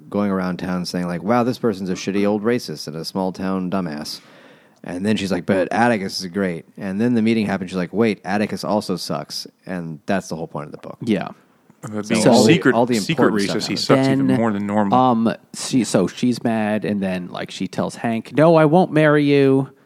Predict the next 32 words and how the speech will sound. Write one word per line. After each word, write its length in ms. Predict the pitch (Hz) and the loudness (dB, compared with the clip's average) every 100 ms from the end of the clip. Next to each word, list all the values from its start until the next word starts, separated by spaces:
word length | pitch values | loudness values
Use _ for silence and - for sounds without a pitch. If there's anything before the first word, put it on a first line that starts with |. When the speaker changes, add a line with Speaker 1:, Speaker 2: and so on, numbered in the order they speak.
| _ _ _ - | _ _ _ 2
Speaker 2:
Go 240 | 151 156 | 6 8
away." 580 | 170 147 131 131 131 139 107 | 8 6 4 4 4 2 0
And 140 | 104 | -2
he's 320 | 110 101 90 | 0 -2 -2
like, 180 | 92 90 | -6 -4
"What, 240 | 87 131 120 | -2 0 0
what, 380 | 135 175 151 | 2 2 2
what 100 | 180 | -2
happened?" 500 | 165 190 233 127 101 - | -2 -4 -2 -4 -4 -4
And 260 | 107 98 | -4 -4
he's 160 | 95 90 | -6 -6
like, 160 | 90 95 | -6 -4
then 140 | 92 | -6
Atticus 360 | 101 104 107 92 | -4 -4 -4 -4
is 60 | |
like, 160 | 92 - | -6 0
"Well, 340 | 120 165 175 - | 2 4 4 2
I 220 | 120 147 | -2 -2
think 360 | - 151 147 131 | -2 -6 -6 -2
we 380 | 143 151 156 147 | -2 -2 -4 -8
need 300 | 151 160 160 | -6 -4 -4
to 60 | 165 | -8
talk, 500 | 165 147 110 107 - - _ - - _ _ | -2 0 2 -2 -6 -20 _ -20 -20 _ _
sweetheart." 720 | - 113 110 107 101 104 - | -4 -2 0 0 0 -2 -2
And 200 | 113 104 | -6 -2
so 400 | 110 95 92 90 | -2 0 -2 -2
then 160 | 104 101 | -2 -2
they 100 | 101 | -6
talk, 440 | - 98 95 - 113 | -2 -2 -2 -6 -8
and 140 | 110 | -8
he 160 | - 123 | -6 -8
says, 640 | - 127 117 110 107 - | 0 2 4 2 -2 -10